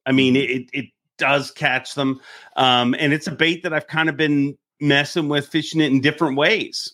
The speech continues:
Speaker 1: um, not just as a drop shot. So,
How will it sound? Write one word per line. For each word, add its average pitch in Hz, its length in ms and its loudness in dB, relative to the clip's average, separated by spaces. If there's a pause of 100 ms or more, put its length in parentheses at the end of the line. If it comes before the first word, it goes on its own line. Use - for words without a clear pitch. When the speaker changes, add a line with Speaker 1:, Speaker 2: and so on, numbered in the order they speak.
(120)
Speaker 1:
um, 117 380 0
not 120 240 -4
just 208 260 0
as 117 160 2
a 113 60 -4
drop 98 300 -4
shot. - 380 -4
So, 123 400 2